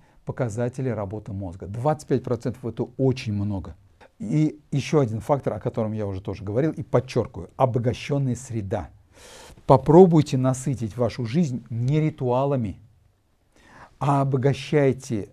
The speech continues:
а, вашу жизнь когнитивной стимуляцией, общением с умными собеседниками. Э, это приводит к активизации нейрогенеза. А, почему это так важно? Вот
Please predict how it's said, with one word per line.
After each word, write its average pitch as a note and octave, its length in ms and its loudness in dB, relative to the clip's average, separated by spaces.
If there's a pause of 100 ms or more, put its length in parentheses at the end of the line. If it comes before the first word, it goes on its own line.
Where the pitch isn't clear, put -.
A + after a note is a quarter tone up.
а, A2 140 -6
вашу A2 280 -2
жизнь A#2 380 -2
когнитивной A#2+ 600 -4
стимуляцией, A2+ 760 -4
общением A#2+ 640 -4
с A2+ 160 -12
умными A#2 360 -2
собеседниками. F#2+ 960 -8 (500)
Э, B2 380 -2
это C3 220 -2
приводит B2 520 -2
к - 80 -10
активизации A#2+ 720 -2
нейрогенеза. A2+ 920 0 (560)
А, A2+ 320 -2
почему G3 500 2
это - 140 -2
так - 180 -4
важно? D#2+ 380 -6 (640)
Вот F3+ 260 4